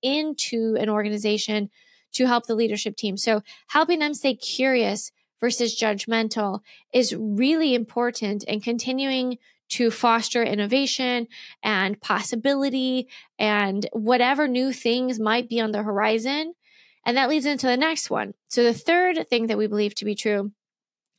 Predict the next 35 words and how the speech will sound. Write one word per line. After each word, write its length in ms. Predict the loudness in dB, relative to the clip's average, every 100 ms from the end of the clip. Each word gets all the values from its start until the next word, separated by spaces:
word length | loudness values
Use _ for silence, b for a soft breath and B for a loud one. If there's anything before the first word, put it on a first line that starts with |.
| -2
is 200 | -2 2
you 140 | 2
have 160 | 2 0
to 120 | -6
choose 800 | -4 -2 2 2 0 0 -4 -8 b b b b b b -2
innovation 580 | 0 2 2 0 0 0
over 280 | 0 0
stagnation. 840 | -2 0 -2 -2 -4 -6 -8 -10 -18 _ _ _ b b b b
So 160 | 0
you 80 | 2
have 180 | 4 2
to 100 | 0
choose 640 | 0 -2 2 4 4 2
innovation. 720 | 0 0 0 0 -2 -4 -8 -14 B B B
So 320 | -4 2 6 6
often 400 | 4 2 -2 0
it's 200 | -2 -4
easy 640 | -4 -2 0 0 0 0 -4 b b -6
to 640 | 0 4 4 4 2 0 -4
just 320 | 0 0 0
do 340 | 0 2 2 2
what's 280 | 2 2 4
always 220 | 2 2
been 140 | 0
working. 320 | 0 0 -2
Like, 200 | -2 -4
"Hey, 360 | -6 -2 2 2
if 80 | 0
it's 100 | 0
not 280 | 0 0 -4
broke, 400 | 0 2 2 2
don't 220 | 0 2
fix 260 | 0 0
it," 140 | -4 -2
right? 280 | 0 0